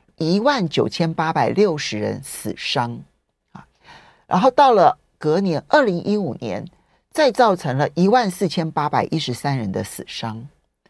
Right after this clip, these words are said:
这就是休息了两年，但二零一八年又造成了三万一千五百五十八人死伤，二零一九年再造成了一万五千六百二十八人死伤。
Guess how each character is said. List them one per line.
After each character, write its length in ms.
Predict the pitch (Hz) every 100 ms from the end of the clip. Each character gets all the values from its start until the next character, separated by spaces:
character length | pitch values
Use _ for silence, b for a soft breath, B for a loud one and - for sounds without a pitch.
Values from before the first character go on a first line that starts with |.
| b b b b b b b b
这 120 | 262
就 120 | 277 285
是 80 |
休 200 | 277 285
息 140 | 294 185
了 120 | 151
两 240 | 131 123 -
年， 160 | - -
但 140 | - 202
二 100 | 247
零 160 | 208 185
一 80 | 214
八 240 | 202 196
年 320 | 196 147 117 131 b b b
又 180 | b 320
造 240 | 277 240 196
成 160 | 143 139
了 100 | 139
三 260 | - 196
万 220 | 190 165
一 60 | 175
千 240 | - 151
五 120 | 143 123
百 160 | 135
五 120 | 123
十 100 | -
八 200 | - 117
人 140 | 113 95
死 200 | - -
伤， 340 | - 120 110 - - _ _ _ _ _ _ _ -
二 120 | 220
零 200 | 185 156
一 140 | 220
九 240 | 202 160 117
年 320 | - - - _ _
再 200 | - 254
造 220 | 175 180 139
成 160 | 113
了 100 | 113 -
一 140 | 131
万 200 | 160 165
五 140 | - 98
千 260 | - 131
六 140 | 131 123
百 120 | -
二 140 | -
十 120 | 131
八 180 | - 117
人 180 | 104 85
死 160 | - -
伤。 340 | - 107 104